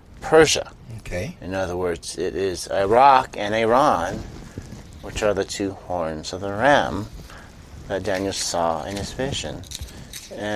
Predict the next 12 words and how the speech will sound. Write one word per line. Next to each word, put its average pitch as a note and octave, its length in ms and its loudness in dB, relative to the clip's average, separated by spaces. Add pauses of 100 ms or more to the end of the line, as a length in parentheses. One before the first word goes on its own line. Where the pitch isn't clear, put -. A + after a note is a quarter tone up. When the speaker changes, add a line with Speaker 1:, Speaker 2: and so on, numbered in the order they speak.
(200)
Speaker 1:
and A#2+ 80 2
we C#3 80 6
spoke F#3 300 8
many E3+ 200 8
times, G2+ 600 4
many, A2 180 0
many G2+ 240 2
times F#2+ 580 -2 (120)
of - 500 -10
the G2+ 100 -6
smaller C3 400 8
horn. D2+ 260 -2